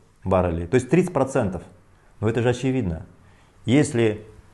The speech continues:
самолеты перестали летать, они, им не нужен керосин. Если целые страны численностью свыше четырех миллиардов сидят на карантине, они меньше потребляют нефтепродуктов,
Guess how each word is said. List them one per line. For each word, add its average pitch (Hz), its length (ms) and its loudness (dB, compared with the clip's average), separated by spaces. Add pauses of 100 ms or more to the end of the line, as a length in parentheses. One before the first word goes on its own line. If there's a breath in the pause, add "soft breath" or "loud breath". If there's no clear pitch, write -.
(1000)
самолеты 143 480 8
перестали 127 500 6
летать, 123 380 8
они, 117 240 4
им 123 80 2
не 127 80 4
нужен 123 240 2
керосин. 110 560 4 (400)
Если 135 680 6 (420)
целые 147 340 4
страны 127 560 4 (300)
численностью 127 480 -4
свыше 143 320 -4
четырех 135 380 -2
миллиардов 120 500 6 (100)
сидят 127 340 -2
на 120 80 -2
карантине, 110 680 0 (480 soft breath)
они 107 180 -2
меньше 160 260 2
потребляют 110 580 0
нефтепродуктов, 101 760 -4